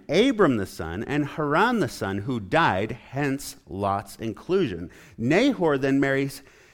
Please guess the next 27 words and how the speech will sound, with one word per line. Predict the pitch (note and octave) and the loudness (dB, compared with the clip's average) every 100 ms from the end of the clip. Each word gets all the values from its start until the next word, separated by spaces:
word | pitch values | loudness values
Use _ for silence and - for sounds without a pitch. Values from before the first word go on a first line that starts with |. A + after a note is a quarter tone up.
| _ | _
his | E3+ C#3 A2 | -2 -2 -4
dead | G#2+ E3 G#3 F3+ | 0 4 4 2
brother's | D3 D#3+ E3 C3+ G#2+ | 2 2 2 -2 -4
daughter, | F#2+ C3+ F#3+ A#2+ E2+ B2+ F3 _ _ _ _ _ _ _ - | -2 4 6 4 2 -4 -8 _ _ _ _ _ _ _ -6
or | A2+ | -4
his | A#2 A2 G#2 | -2 -4 -2
niece. | C3 A3+ A#2 A2+ E3+ - - _ _ _ _ _ _ - | 2 4 4 2 -4 -10 -14 _ _ _ _ _ _ -10
Lot | G#2 E3 B3+ D#3 | 2 6 6 4
will | D#3 | 2
go | C#3 | 2
on | C#3 C3 | 2 2
to | |
have | A#2 | 0
two | - D#3+ | 0 0
daughters | C#3+ B2+ A#2+ A2+ | 2 2 0 -4
of | |
his | G2 G2+ | -4 2
own. | F#3 G#2+ A2+ | 2 2 0
We'll | G2 | -2
get | G2 G#2+ | -2 -4
into | G2 G2 | -6 -4
their | G#2+ A2 | -4 -4
charming | - - G#2+ G2 F2+ | -6 -6 -2 -2 -2
escapades | G#2 - G#2 F#2+ F2+ F2+ | -4 -6 -8 -6 -6 -6
in | F2 | -10
chapter | - G2 F#2+ | -8 -8 -6
nineteen. | F2 F2 - C#3+ C#3+ F#2 | -8 -8 -8 -6 -4 -4